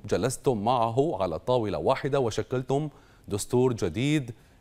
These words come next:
للبلاد أو عدلتم الدستور القديم. كيف ترد على هذا الطرح؟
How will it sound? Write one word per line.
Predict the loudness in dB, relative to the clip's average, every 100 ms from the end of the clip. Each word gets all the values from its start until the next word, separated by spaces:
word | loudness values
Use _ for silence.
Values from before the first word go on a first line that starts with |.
| _
للبلاد | 0 2 2 0 0 0 0 2
أو | 2
عدلتم | 2 0 -2 -2
الدستور | -4 -6 -6 -4 -2
القديم. | -4 -6 -8 -8 -12 -12
كيف | -6 -6 -4
ترد | -6 -4 -4 -6
على | -6 -6
هذا | -6 -8 -8
الطرح؟ | -12 -14 -16 -20